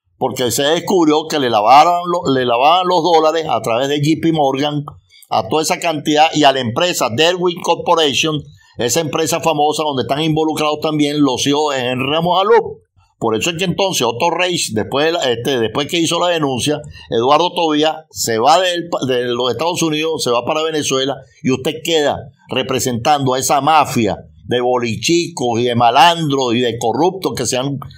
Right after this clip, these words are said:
que se robaron todo lo que se pudieron robar de Venezuela. Allí hace entonces usted contacto a través de los bolichicos con Carlos Vecchio, con Gustavo Marcano y con David Smolaski por instrucciones del loco sordo de Guaidó.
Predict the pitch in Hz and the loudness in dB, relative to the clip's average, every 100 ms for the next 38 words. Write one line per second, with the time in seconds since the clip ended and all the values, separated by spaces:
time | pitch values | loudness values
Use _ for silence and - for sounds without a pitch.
0 | - - 123 135 120 123 139 147 147 151 | -18 -6 -4 -2 0 4 4 2 -4 -2
1 | 147 143 120 117 113 117 131 127 117 110 | 0 -2 -4 -4 -2 0 0 0 0 0
2 | 117 117 110 87 92 80 82 - _ _ | 0 -2 -2 -2 -2 -2 -4 -8 _ _
3 | _ - 123 180 185 190 185 185 170 160 | _ -4 0 2 2 0 -4 -2 -2 -2
4 | 175 175 165 175 160 - 131 - 170 151 | -2 -2 -4 -4 -4 0 -2 -2 -6 -4
5 | 107 104 98 131 143 151 151 - 127 127 | -4 -2 0 0 0 0 0 0 -2 -2
6 | 135 113 95 127 139 143 147 120 120 123 | -6 -6 -4 -2 0 0 -2 -2 -2 -4
7 | 113 - _ _ - 113 101 95 143 156 | -4 -18 _ _ -6 -4 -2 0 2 2
8 | 156 - 135 120 123 123 _ _ - 117 | 2 0 2 2 -2 -8 _ _ -4 -2
9 | 127 117 123 175 185 185 190 233 190 - | 0 0 2 2 0 -2 2 2 0 -4
10 | 92 110 110 90 110 123 151 175 165 165 | -4 -2 -2 -2 -2 0 -2 -2 -2 0
11 | 160 156 151 147 165 180 180 175 175 190 | 0 0 -2 -2 -2 -2 -2 0 0 0
12 | 208 139 | -2 -4